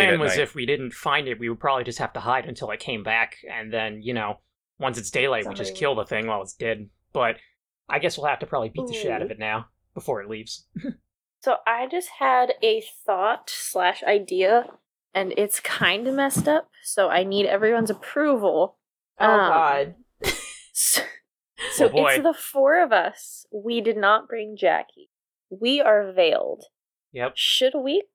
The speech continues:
Speaker 4: call Jackie and use her as bait?
Speaker 3: Yes.
Speaker 4: <laughs>
Speaker 3: I'm
Speaker 1: It's
Speaker 3: sorry, is that rude?
Speaker 4: Uh, no, I'm just like,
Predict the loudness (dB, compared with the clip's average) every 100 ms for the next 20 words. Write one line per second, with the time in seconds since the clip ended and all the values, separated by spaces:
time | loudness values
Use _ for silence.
0 | _ -8 2 6 6 6 4 4 4 4
1 | 0 -8 -6 -4 -2 -2 -2 -6 -6 0
2 | 4 6 4 2 -4 _ -2 0 0 -2
3 | -2 -4 -8 _ _ -6 -2 0 0 -4
4 | -2 -2 2 0 0 0 0 _ _ _
5 | -10 _ -6 -6 -6 -16 _ -8 -8 -12
6 | -4 -4 0 2 2 0 -2 0 -2 -4
7 | -10 _ _ _ 2 2 2 4 6 6
8 | 4 4 2 4 4